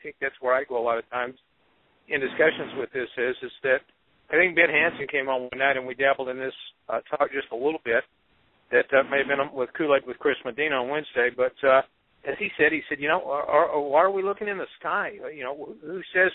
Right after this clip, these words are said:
we have to look to the sky to find U F Os? Why can't we look in the water? Why can't we look in the ground? Who knows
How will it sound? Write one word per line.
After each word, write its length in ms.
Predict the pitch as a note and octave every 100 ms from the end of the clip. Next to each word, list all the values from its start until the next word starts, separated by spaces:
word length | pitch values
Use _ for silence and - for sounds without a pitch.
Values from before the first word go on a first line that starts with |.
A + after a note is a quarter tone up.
| -
we 160 | C3+ -
have 320 | C3 D3 -
to 80 | C#3+
look 180 | C#3+ -
to 60 |
the 120 | C#3 -
sky 360 | F3 F3+ C3 C#3 _ _ _ D3+
to 60 |
find 240 | E3 D3+ D3
U 100 | B3
F 80 | -
Os? 200 | - E4 - _ -
Why 100 | B2
can't 180 | E3
we 80 | D#3
look 160 | E3 D#3+
in 60 |
the 60 | C3
water? 380 | B2 D3+ E3 F2 _ _ _ _
Why 140 | - A#2+
can't 200 | D3+ D3
we 60 |
look 140 | C#3 D3
in 60 | D3+
the 80 | C3+
ground? 360 | C#3 D3+ A2 -
Who 180 | F#3 G3
knows 400 | D#3+ F3 F#3